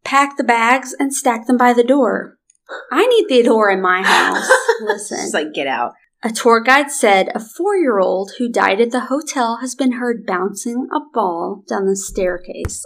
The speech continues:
Speaker 1: on the second floor. So there are pretty much countless ghost stories that basically say the same thing. Like I said, I've been there several times, and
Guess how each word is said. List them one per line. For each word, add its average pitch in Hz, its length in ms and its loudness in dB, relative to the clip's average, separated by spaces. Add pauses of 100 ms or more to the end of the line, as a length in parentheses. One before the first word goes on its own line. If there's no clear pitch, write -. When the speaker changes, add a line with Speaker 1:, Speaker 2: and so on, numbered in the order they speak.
Speaker 1:
on 208 180 -6
the 196 200 -16
second 196 540 -4 (320)
floor. - 560 -8 (760)
So 269 180 0
there 294 120 4
are 311 60 2
pretty 294 160 2
much 220 260 2
countless 196 540 -4
ghost 190 300 -4
stories 190 440 -6
that - 160 -8
basically 190 460 -6
say 185 260 -6
the 214 80 -12
same 190 300 -6
thing. - 460 -10 (200)
Like 226 220 0
I 202 100 0
said, 208 300 0
I've 196 160 0
been 202 160 0
there 202 160 2
several 226 480 -4
times, 302 600 -2
and 208 140 -8